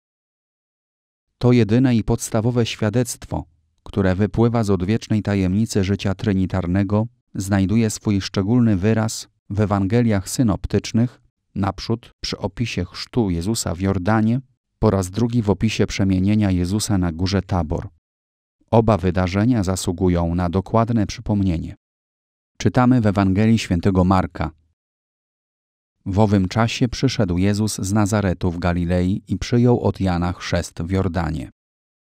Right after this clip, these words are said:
W chwili, gdy wychodził z wody, ujrzał rozwierające się niebo i ducha jak gołębice stępującego na siebie. A z nieba odezwał się głos: Tyś jest mój Syn umiłowany,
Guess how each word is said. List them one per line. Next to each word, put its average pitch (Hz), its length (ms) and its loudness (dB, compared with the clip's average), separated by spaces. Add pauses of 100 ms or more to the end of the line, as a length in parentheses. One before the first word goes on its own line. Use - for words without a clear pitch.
W - 40 -14
chwili, 101 440 0
gdy 95 200 0
wychodził 95 480 2
z 87 100 -2
wody, 101 420 2 (280)
ujrzał 107 440 4
rozwierające 98 840 2
się 104 160 -2
niebo 87 420 2 (480)
i 92 120 2
ducha 117 320 2
jak 101 320 -2
gołębice 98 840 0
stępującego 101 840 0
na 92 120 2
siebie. 90 420 -6 (840)
A 98 120 4
z 85 120 -2
nieba 110 300 2
odezwał 101 540 0
się - 160 -4
głos: 87 500 -6 (760)
Tyś 120 280 2
jest - 280 -2
mój 98 260 0
Syn 113 300 2
umiłowany, 98 800 2